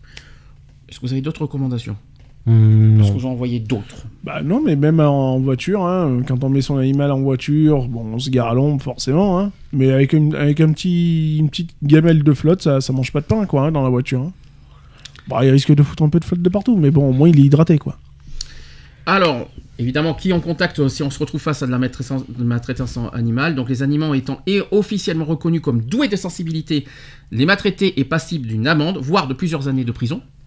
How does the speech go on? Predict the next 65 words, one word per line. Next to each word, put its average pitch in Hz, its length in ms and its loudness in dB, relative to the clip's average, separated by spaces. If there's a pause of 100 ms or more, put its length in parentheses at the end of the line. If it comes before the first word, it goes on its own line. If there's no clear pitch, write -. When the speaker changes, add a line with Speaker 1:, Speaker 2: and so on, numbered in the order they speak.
Speaker 1:
Tant 107 120 -8
mieux, 151 180 -2 (340)
parce - 140 -16
que 139 60 -8
j'aurais, 120 260 -4
j'aimerais 131 240 -4
bien 226 100 -4
que 139 60 -6
ça - 60 -4
soit 190 160 -4
beaucoup 196 240 -6
plus 190 180 -8
renforcé, 170 360 -8
ce, 123 120 -8
euh, 110 880 -4
le, 110 100 -6
les 123 100 -2
sanctions, 120 340 -6
je 110 60 -6
vous 127 60 -4
dis 135 100 -8
clairement. 127 320 -6 (440)
Étant 226 260 2
donc 254 180 0
un 147 80 0
délit, 127 240 0
la 165 100 0
maltraitance 147 460 -4
doit 147 100 -2
donc 135 220 -6
être 117 120 -6
en 113 60 -6
priorité 110 400 -4
dé-, 123 320 -2
dénoncée 131 380 0
aux - 20 -2
autorités. 123 340 -4
Donc, 151 200 -6
en 269 80 -4
premier, 160 440 -2
en 147 80 -6
premier 156 280 -4
lieu, 127 80 -2
comme 160 120 -6
je 156 80 -4
vous 156 140 -2
ai 143 60 -2
dit, 143 80 -4
il 127 60 -4
faut 107 120 -10
contacter 139 400 -6
la 104 120 -6
gendarmerie, 117 540 -4
le 170 100 -4
commissariat 120 440 -6
de 113 60 -6
police 175 220 -8
ou 185 40 -6
les 175 80 -4
services 190 260 -6
de 190 60 -4
la - 80 -2
préfecture - 400 -4
aussi. 107 200 -12
Speaker 2:
Mhm. 123 600 -6